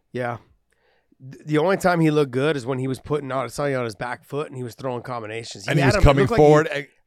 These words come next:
Speaker 2: and closing that space,
Speaker 1: Yeah.
Speaker 2: taking away. You've got, you cannot allow Adesanya to have the range to kick.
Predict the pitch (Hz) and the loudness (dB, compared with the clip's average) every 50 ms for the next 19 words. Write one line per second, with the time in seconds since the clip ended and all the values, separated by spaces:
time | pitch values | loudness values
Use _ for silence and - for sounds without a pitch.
0 | _ _ _ _ - 127 131 123 - - - 143 156 165 185 180 165 208 202 196 | _ _ _ _ -12 -12 -10 -10 -12 -6 0 4 6 6 6 4 2 0 -2 -2
1 | 196 208 185 - - - - - 170 151 143 151 165 - - - - - _ _ | -2 -2 -2 -6 -10 -8 -2 0 0 0 0 -2 -4 -8 -10 -14 -16 -20 _ _
2 | _ _ _ _ _ - 110 107 101 - - 139 147 143 175 180 185 190 185 185 | _ _ _ _ _ -20 -20 -14 -2 2 2 2 2 0 -2 0 2 4 4 4
3 | 185 - - _ _ _ _ _ - 170 147 - - 202 185 - - 156 160 165 | 4 2 -2 _ _ _ _ _ -6 -6 -6 -2 0 0 0 0 -2 -10 -12 -12
4 | - - - 156 156 151 156 170 196 196 180 185 175 160 156 147 147 - 127 131 | 4 6 8 8 8 6 0 0 0 0 0 0 2 4 4 4 4 2 2 0
5 | 139 139 - - 135 123 123 123 123 120 113 101 87 120 117 123 113 123 123 110 | 0 0 0 0 0 0 0 0 -2 -2 -2 -2 0 0 0 0 0 -2 0 2
6 | 110 110 101 101 101 95 - - - - - - - - - - - - - _ | 2 2 2 0 -2 -4 -6 -10 -16 -18 -4 0 0 0 2 2 2 2 0 _
7 | - - | -12 -10